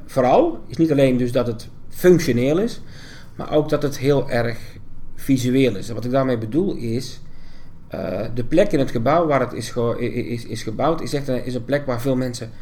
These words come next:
langskomen, veel mensen voorbij komen, omdat het namelijk de route is, eh, richting onze vergaderzalen. En dus ik geloof heel erg in, in, in symbolen. En het feit dat wij ons eigen Customer Experience Center hebben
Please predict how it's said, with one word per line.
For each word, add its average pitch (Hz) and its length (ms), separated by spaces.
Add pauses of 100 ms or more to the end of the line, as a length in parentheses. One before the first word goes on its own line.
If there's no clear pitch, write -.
(160)
langskomen, 117 560
veel 120 160
mensen 113 180
voorbij 123 280
komen, 107 160
omdat 123 160
het 120 80
namelijk 117 260
de 113 60
route 143 260
is, 123 240 (600)
eh, 120 360
richting 120 440
onze 123 180
vergaderzalen. 127 800 (800)
En 143 340 (100)
dus 139 320
ik 175 200
geloof 165 260
heel 165 200
erg 135 220
in, 123 720
in, 123 340
in 120 140
symbolen. 143 580 (840)
En 135 340 (100)
het 135 180
feit 202 420
dat 131 200
wij 131 520 (380)
ons 120 300
eigen 151 540 (420)
Customer 123 400
Experience 156 420
Center 175 280
hebben 175 280